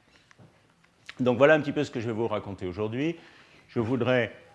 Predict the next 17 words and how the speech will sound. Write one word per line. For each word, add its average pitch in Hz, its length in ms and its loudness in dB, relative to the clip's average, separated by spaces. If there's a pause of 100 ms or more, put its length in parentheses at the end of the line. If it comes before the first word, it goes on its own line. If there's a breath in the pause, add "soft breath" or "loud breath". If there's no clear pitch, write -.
(120)
introduire 139 540 2
la 107 100 6
question 110 360 -4
des 95 180 -2
interactions. 113 640 -2
Qu'est-ce 139 240 -4
qu'on 120 160 -4
appelle 120 320 2
véritablement 101 640 -4
l'interaction 95 540 -2
de 104 60 -4
Coulomb 101 260 -2
écranté, 95 600 -4 (560 soft breath)
euh, 92 140 -2
dans 90 180 0
ces 107 140 -6
systèmes ? 147 580 4